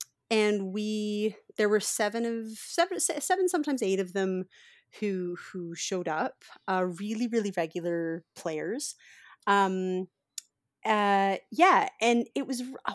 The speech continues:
one of the things that I found so fascinating about that, and about online learning generally, but it was particularly true of Dungeons and Dragons, was that there were a couple students in that group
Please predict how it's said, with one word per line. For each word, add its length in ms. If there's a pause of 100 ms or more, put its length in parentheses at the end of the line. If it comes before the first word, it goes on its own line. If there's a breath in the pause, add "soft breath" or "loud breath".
(120)
one 140
of 80
the 60
things 200
that 100
I 40
found 240
so 460
fascinating 560
about 180
that, 160
and 100
about 280 (180)
online 340
learning 280
generally, 340
but 120
it 60
was 100
particularly 840
true 260
of 60
Dungeons 260
and 120
Dragons, 420
was 180
that 200 (520 soft breath)
there 120
were 100
a 180
couple 300
students 720 (120)
in 240
that 260
group 400